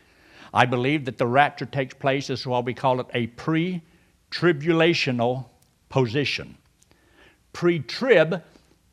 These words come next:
is before the tribulation. Premillennial means before the millennium. Christ comes back here.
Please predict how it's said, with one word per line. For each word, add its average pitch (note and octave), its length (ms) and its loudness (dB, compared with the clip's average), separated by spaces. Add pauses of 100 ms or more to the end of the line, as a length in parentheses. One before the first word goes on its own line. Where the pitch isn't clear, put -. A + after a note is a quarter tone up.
(680)
is B2 200 -4
before C3 460 -2
the G#2 100 -10
tribulation. G#2 800 -10 (720)
Premillennial F#3 880 4
means D#3 300 -4
before D3+ 760 4
the C#3 100 6
millennium. D#3 600 -2
Christ A2+ 320 -6
comes G#2+ 220 -8
back A2 260 -8
here. F2+ 260 -8